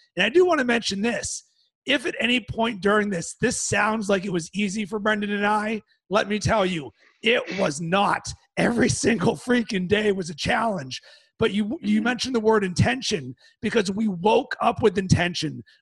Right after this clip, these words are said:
Speaker 1: We knew what we were looking to accomplish because I believe a lot of people right now are hurting for purpose and intention. But we had that. And that was the beauty of the Live Hard program,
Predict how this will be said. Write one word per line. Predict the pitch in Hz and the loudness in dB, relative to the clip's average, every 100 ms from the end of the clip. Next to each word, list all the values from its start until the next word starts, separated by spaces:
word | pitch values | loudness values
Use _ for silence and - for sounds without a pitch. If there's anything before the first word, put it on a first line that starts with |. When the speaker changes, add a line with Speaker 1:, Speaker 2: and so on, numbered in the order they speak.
| - | -2
Speaker 1:
We | 208 | 0
knew | 196 190 254 277 | 0 2 4 6
what | 254 | 6
we | 233 202 | 6 4
were | 196 | 4
looking | 196 208 | 2 0
to | 185 | -2
accomplish | 175 170 180 180 160 | -2 -4 -6 -4 -6
because | 160 165 | -6 -2
I | 196 | 0
believe | 202 214 | 4 4
a | 208 | 2
lot | 196 196 | 2 0
of | 247 | 0
people | - 247 214 | -4 0 2
right | 202 185 | 2 0
now | 185 180 180 175 - - - | 0 0 0 -2 -4 -14 -2
are | 180 | -2
hurting | 156 143 247 247 233 | 0 2 2 2 -2
for | 226 | -2
purpose | 185 - 214 214 202 | -2 0 0 0 -4
and | 196 | -2
intention. | 175 151 233 220 - 156 120 - _ _ - | 2 2 2 0 -4 -4 -8 -18 _ _ -2
But | 185 | 0
we | 226 247 | 2 2
had | 156 214 254 214 | 2 0 0 0
that. | 175 139 - - _ - | -2 -2 -8 -18 _ -6
And | 185 | 0
that | 233 | 0
was | 294 | 0
the | 214 | -2
beauty | 185 220 226 | 0 2 2
of | 220 | 2
the | 208 | 0
Live | 190 196 | 2 2
Hard | 196 196 190 | 2 0 2
program, | - 190 180 180 156 139 | 4 2 0 -2 -2 -4